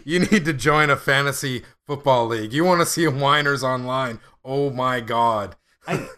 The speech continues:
Speaker 2: I think
Speaker 1: When
Speaker 2: it
Speaker 1: people are bitching at players 'cause they didn't produce any, you know, on a given Sunday or whatnot, I just think that you can, you can go to any community and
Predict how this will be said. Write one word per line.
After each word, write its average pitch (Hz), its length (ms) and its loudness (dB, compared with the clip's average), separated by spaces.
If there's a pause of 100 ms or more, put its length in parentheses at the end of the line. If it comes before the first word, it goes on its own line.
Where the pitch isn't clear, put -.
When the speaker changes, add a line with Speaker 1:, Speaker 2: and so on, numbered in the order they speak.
(160)
Speaker 2:
I 160 120 -4
think 277 200 2
Speaker 1:
When 185 120 4
Speaker 2:
it 143 80 -8
Speaker 1:
people 175 200 2
are 165 80 4
bitching 165 360 -2
at 143 100 -6
players 151 400 0
'cause - 180 -8
they 131 120 -2
didn't 135 260 -6
produce 131 600 -4
any, 127 180 -8
you 127 160 -10
know, 117 160 -6 (240)
on 127 100 -6
a 127 60 -2
given 127 300 -2
Sunday 127 380 0
or 113 120 -2
whatnot, 110 320 -6
I 143 140 -2
just 165 200 -6
think 123 300 -6 (480)
that 113 80 -16
you 123 160 -6
can, 131 200 -6
you 185 120 -2
can 147 140 -4
go 120 120 -2
to 101 160 -4
any 110 240 -6
community 101 580 -12
and 95 260 -14